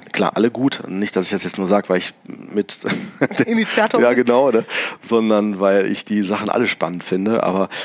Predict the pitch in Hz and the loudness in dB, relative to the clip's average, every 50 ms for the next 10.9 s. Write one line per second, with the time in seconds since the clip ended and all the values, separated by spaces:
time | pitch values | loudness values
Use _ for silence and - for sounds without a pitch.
0 | - - - - 95 101 95 - - - 107 110 123 120 - - 110 - - - | -12 -12 -8 -4 -2 -2 -2 -2 0 0 0 2 2 0 -2 -2 -2 -2 -2 -2
1 | 113 113 113 113 - - - - - - - - - 98 98 107 92 101 110 117 | -4 -4 -4 -4 -6 -10 -10 -12 -16 -14 -10 -6 -6 -2 0 2 2 2 2 2
2 | - 113 - - 110 107 104 101 - - - 131 120 104 98 98 - 101 - - | 0 0 0 2 0 0 0 0 -2 -4 -4 -4 -2 0 0 0 0 -2 -2 -2
3 | 98 95 - 98 92 - - - 92 95 110 117 131 151 143 - - - 98 110 | -4 -4 -2 -2 -2 -2 0 2 2 2 2 2 0 -2 -6 -10 -6 -4 -2 0
4 | 113 101 95 82 - - 95 - 101 92 92 - - - - - - - - 110 | 0 2 0 0 0 -2 -2 -2 -2 -2 -2 -4 -2 0 0 -2 -2 -2 0 0
5 | 110 113 - - - - 95 98 92 - - 92 90 - - 104 - 110 101 98 | 0 0 0 -2 -4 -4 -4 -4 -6 -4 -4 -4 -4 -2 -6 -2 0 0 0 0
6 | - - 92 90 - 98 92 - - - - - - 95 95 92 - - 95 98 | 0 -4 -4 -4 -2 -2 -2 -2 -2 -4 -6 -6 -6 -6 -6 -4 0 0 0 0
7 | - - - - 101 95 101 98 117 - - - - - - - - - - - | 0 -4 -2 -2 0 0 2 0 0 -2 -4 -10 -12 -12 -10 -10 -10 -10 -12 -10
8 | - - 95 95 107 110 - - 90 98 101 104 104 101 101 107 104 107 92 - | -4 0 2 2 2 2 2 0 2 2 4 2 2 2 0 -2 -2 -2 -2 -2
9 | 104 104 - 107 - - 113 107 98 104 104 104 107 - - - 113 113 - 123 | -2 -2 -2 -4 -2 0 0 2 2 2 2 2 0 -2 -4 -4 -4 -4 -2 0
10 | 120 113 - - 101 101 95 92 87 90 90 95 107 120 123 127 135 135 | 0 0 0 0 -4 0 0 0 0 2 0 0 0 0 0 -2 -4 -8